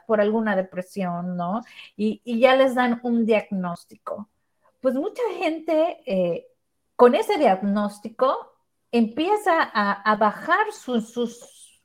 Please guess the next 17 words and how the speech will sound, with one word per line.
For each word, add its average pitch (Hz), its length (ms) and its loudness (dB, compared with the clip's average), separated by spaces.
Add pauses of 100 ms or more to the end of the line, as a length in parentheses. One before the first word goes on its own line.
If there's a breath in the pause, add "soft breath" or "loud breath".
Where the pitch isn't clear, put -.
(360)
inclusive 226 520 0
su 339 120 0
sistema 269 400 0
inmunológico, 226 840 2
¿no? 233 260 0
Porque 220 300 0
ya 254 100 2
se 269 140 -2
llenó 214 220 0
de 196 80 2
miedo, 240 420 2
porque 208 280 -2
ya, 233 220 4
¿no? 220 280 -4 (360 loud breath)
Viene 240 220 4
esta 240 160 -4
angustia. 240 500 -2